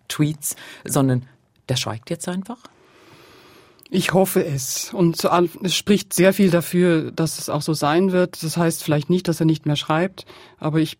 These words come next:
Speaker 2: bin mir ziemlich sicher, dass wenn er noch etwas schreibt, es nur posthum veröffentlicht wird. Und ich würde das auch sehr wünschen. Ich denke, das ist auch das, was am heutigen Tag ein bisschen, äh, vielleicht die,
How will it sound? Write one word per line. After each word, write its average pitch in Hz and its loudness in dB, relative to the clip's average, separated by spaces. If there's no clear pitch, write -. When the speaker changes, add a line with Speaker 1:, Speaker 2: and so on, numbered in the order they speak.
Speaker 2:
bin 160 0
mir 165 2
ziemlich 175 2
sicher, 156 -2
dass 151 -2
wenn 180 2
er 170 2
noch 151 2
etwas 147 -4
schreibt, 143 -4
es 139 -6
nur 160 2
posthum 143 -4
veröffentlicht 131 -10
wird. 117 -10
Und 147 -4
ich 147 -6
würde 160 2
das 151 -2
auch 143 -6
sehr 147 -2
wünschen. 180 -2
Ich - -18
denke, 175 2
das 165 -2
ist 175 -4
auch 160 0
das, 175 -2
was 170 -4
am 165 2
heutigen 175 2
Tag 165 0
ein 151 0
bisschen, 156 2
äh, 156 -4
vielleicht 151 -2
die, 156 -4